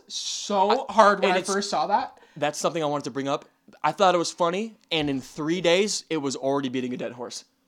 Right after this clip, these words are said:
Speaker 2: Not funny to me anymore,
Speaker 1: Dude,
Speaker 2: whatsoever.
Speaker 1: I agree. I agree.
Speaker 2: The second they get an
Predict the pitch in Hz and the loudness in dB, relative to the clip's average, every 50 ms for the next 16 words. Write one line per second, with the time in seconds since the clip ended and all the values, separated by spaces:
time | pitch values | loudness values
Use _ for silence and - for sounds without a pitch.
0 | _ - 160 175 156 - - 170 147 139 127 120 120 120 117 113 107 95 - _ | _ -2 0 0 0 2 0 -2 -2 -2 -4 -6 -6 -8 -8 -10 -10 -12 -14 _
1 | - 135 - - 208 - 170 139 127 - 95 - - 175 190 190 175 175 175 - | 0 2 4 4 4 2 2 0 0 0 -2 -2 0 0 0 0 -2 -4 -8 -12
2 | - - _ - - - 170 165 156 151 143 139 131 135 - _ _ _ _ - | -14 -20 _ -20 -12 -8 -8 -8 -6 -8 -8 -8 -8 -10 -14 _ _ _ _ -4
3 | 151 170 - - - 214 226 226 285 277 208 180 190 180 170 190 175 160 139 135 | 0 0 2 6 8 8 8 8 6 2 4 4 4 6 6 4 4 6 6 4
4 | 127 127 | 2 0